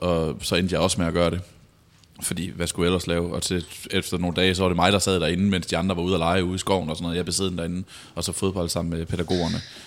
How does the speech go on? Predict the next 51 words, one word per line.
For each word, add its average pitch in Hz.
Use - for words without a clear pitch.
Og 82
Mathias 101
Sammer 113
var 82
jeg 87
meget 95
fascineret 92
af 80
på -
det 87
tidspunkt. 87
Øh, 82
fordi 82
han, 82
jeg 92
kunne, 82
jeg 95
var 85
sådan 98
helt, 98
han 87
er 87
jo 82
forsvarsspiller, 101
hvordan 98
kan 117
han 92
lave 80
mål? 101
Må 101
han 98
overhovedet 95
det? 120
Og -
sådan -
noget. 90
Det 95
var 95
der, 107
jeg 90
var 90
på 107
det, 87
det 98
var 101
på -
det 104
niveau, 95
jeg 90
var 90
på. -